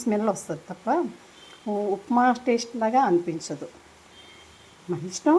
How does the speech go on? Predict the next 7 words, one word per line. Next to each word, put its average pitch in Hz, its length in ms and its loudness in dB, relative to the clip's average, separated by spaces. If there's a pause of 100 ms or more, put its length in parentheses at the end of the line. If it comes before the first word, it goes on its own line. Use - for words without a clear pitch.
(140)
అలాగనే 208 500 2
చేసుకోవచ్చు, 269 500 0 (380)
కానీ 294 220 4
ఇలా 311 100 2 (120)
చేసుకొని 190 440 -6
చూడండి. 165 300 -6 (1000)
మళ్ళా 202 180 0